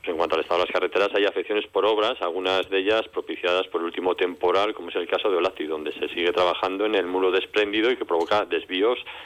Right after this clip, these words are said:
debidamente señalizados. Así como en el puerto del Perdón, también por desprendimientos anulan uno de los carriles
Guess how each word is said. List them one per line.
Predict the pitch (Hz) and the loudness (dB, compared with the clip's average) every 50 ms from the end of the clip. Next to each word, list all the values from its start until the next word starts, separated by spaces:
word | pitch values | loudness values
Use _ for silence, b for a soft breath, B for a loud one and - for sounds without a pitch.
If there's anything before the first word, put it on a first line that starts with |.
| B B B | B B B
debidamente | - 82 82 78 87 87 90 90 90 87 85 - 104 - | -2 -2 0 2 2 2 2 2 0 -2 0 0 0 0
señalizados. | - 90 82 78 82 82 - 90 76 - - - B B B B B B | 0 -4 -4 -4 -4 0 0 0 0 0 -4 -10 B B B B B B
Así | - 87 - - 110 | -4 -4 0 2 2
como | 110 107 98 | 4 4 2
en | 92 | 2
el | 90 85 | 0 -2
puerto | - - 98 90 - 101 98 | 0 0 -2 0 2 2 2
del | 98 95 92 | 2 0 0
Perdón, | - 101 95 95 104 110 110 110 113 110 107 - | 0 0 0 2 2 2 2 2 0 -2 -4 -2
también | - 87 87 95 98 95 - | -4 -4 -2 -2 -6 -4 -2
por | - 85 82 | -4 -2 -2
desprendimientos | 85 - - - 92 98 92 90 85 87 90 90 - 104 - 95 | -2 -4 -2 0 0 0 0 0 -2 -2 -2 0 0 0 0 0
anulan | 82 82 87 87 90 92 92 92 95 87 - | -2 -2 0 0 2 2 0 0 -2 -6 -6
uno | - 98 92 92 87 | -4 -2 0 2 2
de | 85 | 2
los | 85 82 - - | 2 0 0 0
carriles | - 82 78 - 87 90 98 104 101 | -2 -2 0 0 0 2 2 2 2